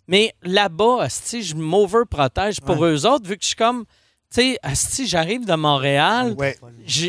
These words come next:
Speaker 1: je suis un, un, un virus, là, pour
Speaker 2: Ouais.
Speaker 1: vous autres, là, tu sais.
Speaker 2: <laughs> Mais tellement que c'est, en région, il y en a
Speaker 1: Ouais.
Speaker 2: pas. Moi, j'ai, j'ai parlé avec des gars qui bookent des tournées, et cetera.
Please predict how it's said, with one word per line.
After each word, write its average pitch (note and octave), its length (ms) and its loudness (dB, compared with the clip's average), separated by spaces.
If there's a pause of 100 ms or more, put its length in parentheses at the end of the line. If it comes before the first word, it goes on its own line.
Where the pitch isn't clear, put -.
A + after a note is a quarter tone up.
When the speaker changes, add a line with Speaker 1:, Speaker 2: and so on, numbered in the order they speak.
Speaker 1:
je D#3+ 340 2
suis G#3+ 880 -2
un, D#3 300 -2
un, C#3 400 -4 (520)
un D#3 140 -2
virus, F3+ 580 0
là, F#3 160 -6
pour E3+ 200 -10
Speaker 2:
Ouais. D3+ 120 0
Speaker 1:
vous D3 180 -4
autres, G3+ 260 -4
là, F3+ 120 -8
tu - 140 -10
sais. A3 60 -10
Speaker 2:
<laughs> D3 300 -14
Mais D#3 80 -2
tellement A#3 320 0
que - 140 -4
c'est, D#3 120 -4
en E3+ 80 0
région, D#3+ 280 0
il F3+ 40 -2
y - 20 -2
en D#3+ 40 0
a D3+ 60 4
Speaker 1:
Ouais. D3 40 2
Speaker 2:
pas. F#3+ 180 2
Moi, F3+ 100 0
j'ai, D3+ 180 -2
j'ai C3+ 120 -6
parlé E3 180 0
avec D#3 100 -6
des C#3 60 -4
gars E3 140 -2
qui D3+ 160 -10
bookent C#3+ 180 -8
des C3+ 100 -6
tournées, D3+ 240 -4
et C#3+ 60 -6
cetera. C3 400 -8